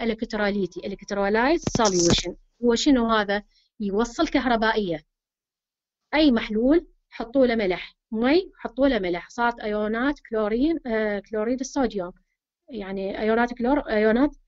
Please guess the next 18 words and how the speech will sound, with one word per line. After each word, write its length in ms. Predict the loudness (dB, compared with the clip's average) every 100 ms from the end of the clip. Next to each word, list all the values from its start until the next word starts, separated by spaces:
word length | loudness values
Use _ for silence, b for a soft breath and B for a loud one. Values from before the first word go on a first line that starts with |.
| _
صوديوم. 440 | -4 2 2 2 -4 B B B B B B B B _ _ 0
راح 120 | 0
تشوفون 380 | 2 4 6 8
إنه 200 | 10 10
يوصل 340 | 6 4 -2
كهرباء، 500 | 0 2 2 0 -2
صار 240 | -2 -2
بشكل 320 | -2 -4 -4 -4
كلش 340 | -2 -4 -4
جيد. 260 | -4 -4 -6 _ _ _ _ _ _
زين. 340 | -12 -6 -6 -8 _ _ _ _ 0
إذن 400 | 2 2 0 -6 _ _
جسم 360 | 2 2 6 6
الإنسان 720 | 6 2 -2 -2 0 0 -2 -8
موصل 760 | -8 -2 0 -2 -2 0 0 -2 _ -4
جيد 480 | -2 0 0 0
للإشارة 440 | -4 -6 -4 -2 -2
الكهربائية. 760 | 0 0 0 -2 -4 -4 -6